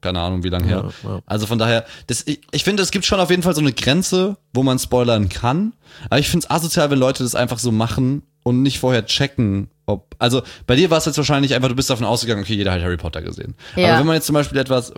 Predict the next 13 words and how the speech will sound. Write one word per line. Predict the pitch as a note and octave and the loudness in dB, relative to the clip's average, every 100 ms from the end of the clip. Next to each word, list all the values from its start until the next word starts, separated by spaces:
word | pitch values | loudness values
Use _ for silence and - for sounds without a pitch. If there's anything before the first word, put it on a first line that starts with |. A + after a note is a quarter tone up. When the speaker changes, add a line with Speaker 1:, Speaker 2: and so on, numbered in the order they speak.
| A#2+ - | -12 -10
Speaker 1:
sagen | A2 C3 D3+ | -2 0 0
wir | C3 | 0
mal, | A#2+ A#2+ - _ _ _ _ - | 2 0 -4 _ _ _ _ -2
äh, | A2 A2 G#2 | 0 2 0
ich | A#2 | 0
würde | C#3 | 0
den | C3 | 0
Twist | B2 D#3 E3 - | 0 0 0 2
in | |
einem | A2+ | 0
bekannten | G2 A#2+ A2 G#2+ | 2 0 -2 -2
Film | A#2 G2 | 0 0
verraten. | F2+ E2 E2+ F#2 F2+ | 0 -2 -2 -4 -6